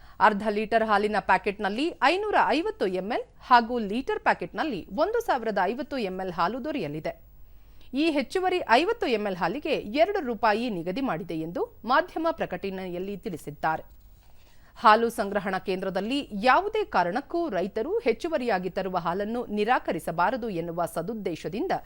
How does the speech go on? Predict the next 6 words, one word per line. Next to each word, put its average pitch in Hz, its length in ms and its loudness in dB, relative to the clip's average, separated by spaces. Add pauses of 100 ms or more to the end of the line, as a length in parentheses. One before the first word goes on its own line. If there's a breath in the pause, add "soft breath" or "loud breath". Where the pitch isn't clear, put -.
(420 soft breath)
ಕರ್ನಾಟಕ 370 460 2 (160)
ಹಾಲು 302 240 2
ಮಹಾಮಂಡಳಿ 202 720 -2
ಈ 220 180 -2
ನಿರ್ಧಾರ 196 480 -4
ಕೈಗೊಂಡು 165 460 -4